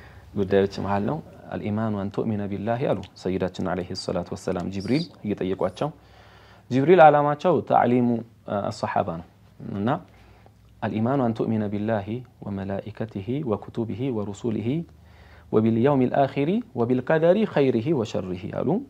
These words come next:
አልኢማኑ ቢላሂን እንደው በአላሁ ተዓላ አምሳያ የለውም፣ ፍጥረታትን የማይመስል ጌታ መሆኑን፣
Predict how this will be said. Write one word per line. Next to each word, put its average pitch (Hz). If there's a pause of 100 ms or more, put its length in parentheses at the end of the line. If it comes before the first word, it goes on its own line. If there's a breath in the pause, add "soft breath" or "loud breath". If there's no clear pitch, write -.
(160)
አልኢማኑ 117
ቢላሂን 113
እንደው 113 (720 loud breath)
በአላሁ 113
ተዓላ 110
አምሳያ 120
የለውም፣ 104
ፍጥረታትን 107 (140)
የማይመስል 110
ጌታ 104
መሆኑን፣ 98